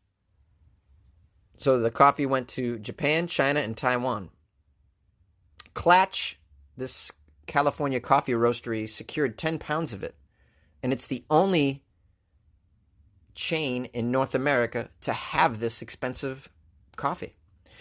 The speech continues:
It describes the coffee as a rare variety of Arabica from Panama that has a floral tea-like flavor with hints of jasmine and berries. Oh, that sounds lovely.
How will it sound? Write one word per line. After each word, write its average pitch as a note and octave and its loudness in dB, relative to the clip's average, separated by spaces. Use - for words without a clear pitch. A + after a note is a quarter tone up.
It D3 2
describes G3 4
the D#3+ -2
coffee C3+ 2
as A2 -2
a G2+ -4
rare B2 2
variety A#2 2
of G#2+ -6
Arabica A2+ 0
from A2 -4
Panama A2 -4
that G#2+ -2
has A2 0
a G2 -4
floral D3 2
tea-like D3 -4
flavor G2+ -6
with A#2+ -4
hints D3 -2
of F#3+ -8
jasmine D3 -4
and B2+ -2
berries. B2 -2
Oh, D3 -2
that A#2+ -2
sounds - -4
lovely. A#2+ 0